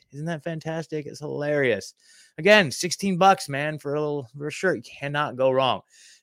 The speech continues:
Now, they just got this up for me, okay, you guys? Those of you that have been on with this show for a minute, that have been around on my whole podcast journey, you remember the Truthzilla podcast. Okay, I brought, I had to,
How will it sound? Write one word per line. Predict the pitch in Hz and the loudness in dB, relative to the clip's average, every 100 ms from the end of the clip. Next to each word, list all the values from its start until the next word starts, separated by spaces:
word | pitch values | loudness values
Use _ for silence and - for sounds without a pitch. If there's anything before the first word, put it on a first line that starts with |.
| - | 4
Now, | 165 104 - _ | 4 4 -4 _
they | 151 | -2
just | 143 175 - | 0 -2 2
got | 156 | 0
this | - 139 | 2 -2
up | 120 - | -4 -4
for | 92 | -8
me, | 90 | -8
okay, | 90 - 98 | -8 -2 -2
you | 98 | 2
guys? | 104 107 107 | 2 2 4
Those | 135 190 | 4 4
of | 208 | 2
you | 185 | -2
that | 190 170 | 0 0
have | 123 | 0
been | 135 | -2
on | 135 | 0
with | 139 156 | -2 -2
this | 170 | -6
show | - 165 151 156 | -4 -2 0 0
for | 143 | 0
a | 113 | -2
minute, | 117 151 165 156 - _ _ _ - | -2 -2 -2 -2 -8 _ _ _ -6
that | 110 | -6
have | 104 | -2
been | 139 | 0
around | 123 123 123 127 123 | 2 2 2 2 0
on | 117 107 | -2 -2
my | 113 | -2
whole | 117 120 | -2 -6
podcast | - 123 120 120 117 | -4 -4 -2 -4 -4
journey, | - 117 117 | -4 -4 -2
you | 113 | -4
remember | 135 156 160 | -4 -4 -2
the | 147 | -2
Truthzilla | 123 - 135 113 131 117 | -4 -4 -6 -2 -2 0
podcast. | 120 123 - 117 117 113 | 0 -2 0 -2 -2 -4
Okay, | 151 | 2
I | 156 | 4
brought, | 156 190 185 - _ _ _ _ | 8 6 6 0 _ _ _ _
I | - | -10
had | - 156 151 | -2 -2 -2
to, | 127 | -6